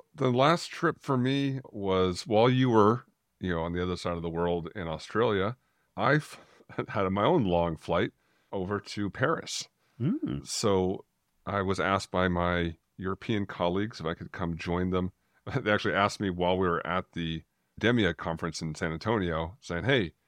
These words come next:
Speaker 1: in about a month and a half, do you wanna come to Paris?" "Sure." So there was what's called the Milipol Conference.
Speaker 2: Oh, yeah.
Speaker 1: So that's a portmanteau of military police.
Speaker 2: Yep.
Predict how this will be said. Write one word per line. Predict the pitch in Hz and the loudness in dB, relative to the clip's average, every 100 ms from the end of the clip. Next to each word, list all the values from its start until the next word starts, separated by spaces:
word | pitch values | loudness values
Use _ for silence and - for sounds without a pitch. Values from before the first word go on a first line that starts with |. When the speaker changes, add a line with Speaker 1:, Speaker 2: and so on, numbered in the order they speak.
| _ _ | _ _
Speaker 1:
in | - | -4
about | 95 98 | 0 2
a | 95 | 2
month | 101 120 | 0 0
and | 120 | 2
a | 110 | 4
half, | 127 107 | 4 2
do | 92 | -2
you | |
wanna | 92 | -4
come | - 107 | -2 -4
to | 95 | -6
Paris?" | - 95 113 160 - _ _ _ _ _ _ _ _ _ _ | -2 0 0 -2 -10 _ _ _ _ _ _ _ _ _ _
"Sure." | - 143 254 170 - _ _ _ _ _ _ | 4 8 8 6 -4 _ _ _ _ _ _
So | - - 110 101 95 _ _ - | -12 0 2 2 -2 _ _ -16
there | 101 113 120 120 | 0 4 4 0
was | 113 98 92 - - | 0 0 0 -4 -16
what's | 80 | -14
called | - 101 | -2 -2
the | 87 82 | 0 -2
Milipol | 80 95 113 127 135 127 139 151 - | 0 2 2 0 0 0 0 -4 -10
Conference. | - 123 127 165 175 - - _ _ - | -6 -6 -4 -8 -8 -10 -12 _ _ 0
Speaker 2:
Oh, | 117 | 2
yeah. | 104 87 - _ - | 2 -2 -10 _ -18
Speaker 1:
So | - 101 | -4 -4
that's | 98 | -2
a | 92 85 | -2 -4
portmanteau | - - 85 85 92 87 | -4 -6 -4 -6 -2 0
of | 82 98 | 0 0
military | 98 95 - 87 | 0 0 0 0
police. | 82 90 104 110 - _ _ _ _ - | 0 -2 0 -2 -8 _ _ _ _ -4
Speaker 2:
Yep. | - | -4